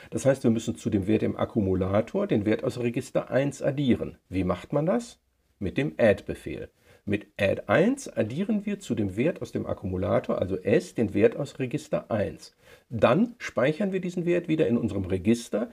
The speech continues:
indem wir die Summe speichern, also im Register eins. Wir sagen also Store eins. Damit sind wir jetzt im Grunde genommen fertig. Dieses Diagramm müssen wir jetzt nur noch linearisieren, das heißt in einer Folge von Befehlen aufschreiben. Wir beginnen mit dem ersten Befehl, Load gleich null, dann Store eins, Read null, dann schon kommt das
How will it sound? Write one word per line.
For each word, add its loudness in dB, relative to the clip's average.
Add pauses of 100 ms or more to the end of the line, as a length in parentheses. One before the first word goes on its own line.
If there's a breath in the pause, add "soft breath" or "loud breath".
(160 loud breath)
indem 2
wir 0
die 0
Summe 6
speichern, -8
also -2
im 0
Register -4
eins. -4
Wir -4
sagen 0
also -2
Store 0 (180)
eins. -2 (400)
Damit -2
sind 2
wir 2
jetzt -4
im 0
Grunde 2
genommen 0
fertig. 0 (360 loud breath)
Dieses 0
Diagramm 0
müssen -2
wir 4
jetzt 0
nur 2
noch -4
linearisieren, 0
das -2
heißt 0
in 2
einer 0
Folge -2
von -6
Befehlen -2
aufschreiben. 0
Wir 0
beginnen 4
mit 0
dem -4
ersten -6
Befehl, 0 (280 loud breath)
Load 0
gleich -10
null, 4
dann 0
Store -2
eins, 0
Read -4
null, 2
dann -4
schon -10
kommt -2
das -6